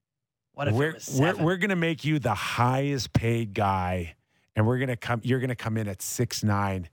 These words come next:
Speaker 2: and you pass Patrice over eight years."
Speaker 1: It's like, "Oh, what? Do you wanna be the highest paid player in the Boston Bruins, Charlie? You gonna say no to that?"
Speaker 2: He's, he, he would not have said no for that. And you still would have had him now for probably, like,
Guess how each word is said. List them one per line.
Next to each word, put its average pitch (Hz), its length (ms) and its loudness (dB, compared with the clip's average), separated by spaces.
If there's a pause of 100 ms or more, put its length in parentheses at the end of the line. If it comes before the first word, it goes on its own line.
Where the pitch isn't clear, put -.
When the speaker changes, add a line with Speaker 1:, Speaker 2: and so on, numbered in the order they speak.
(140)
Speaker 2:
and 101 140 -2
you 101 80 -2
pass 107 320 -2
Patrice 101 520 -2 (1000)
over 98 280 2
eight 107 200 2
years." 98 420 -4
Speaker 1:
It's - 100 -16
like, 143 220 -4
"Oh, 151 140 2
what? 151 220 0
Do 143 60 -8
you 151 40 -2
wanna 156 100 0
be 151 120 -2
the 151 100 0
highest 156 280 0
paid 160 160 -2
player 165 180 4
in 165 80 2
the 156 60 -2
Boston 160 320 0
Bruins, 170 440 0
Charlie? 175 300 2
You 156 40 -4
gonna 156 140 0
say 156 140 0
no 147 220 2
to 170 100 0
that?" 170 220 2
Speaker 2:
He's, 110 220 2
he, 117 400 -2 (160)
he 107 80 0
would 104 140 4
not 101 180 0
have 92 100 -2
said 92 200 -2
no 92 160 0
for 90 180 -6
that. 85 220 -4 (480)
And 110 160 4
you 120 140 2
still 139 360 2
would 123 120 0
have 107 220 -2
had 107 320 0
him 113 260 0
now 113 300 0
for 98 440 -2 (380)
probably, 101 480 2
like, 98 220 -4